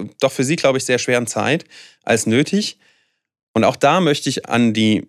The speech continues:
Eigenverantwortung des Mitglieds appellieren, denn auch da kann man einfach auf die Webseite gehen, auf die Homepage und sagen, okay, ich, äh, nehme diesen im internen Sprachgebrauch Schieberegler genannt und fahre den, die monatliche Abschlagszahlung nach unten. Allerdings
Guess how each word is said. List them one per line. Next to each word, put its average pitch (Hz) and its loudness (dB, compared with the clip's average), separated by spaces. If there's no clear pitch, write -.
Eigenverantwortung 135 0
des 110 -2
Mitglieds 139 -2
appellieren, 104 -2
denn 160 0
auch 101 -2
da 107 2
kann 120 -4
man 113 0
einfach 117 0
auf 101 -2
die 101 -6
Webseite 151 -2
gehen, 156 0
auf 127 -6
die - -6
Homepage 123 -2
und 110 -2
sagen, 107 0
okay, 120 0
ich, - -6
äh, 110 0
nehme 110 2
diesen 104 -2
im 110 4
internen 135 2
Sprachgebrauch 110 -2
Schieberegler 107 0
genannt 110 0
und 123 0
fahre 127 2
den, 135 0
die - -6
monatliche 120 0
Abschlagszahlung 110 0
nach 104 -2
unten. 113 0
Allerdings 139 0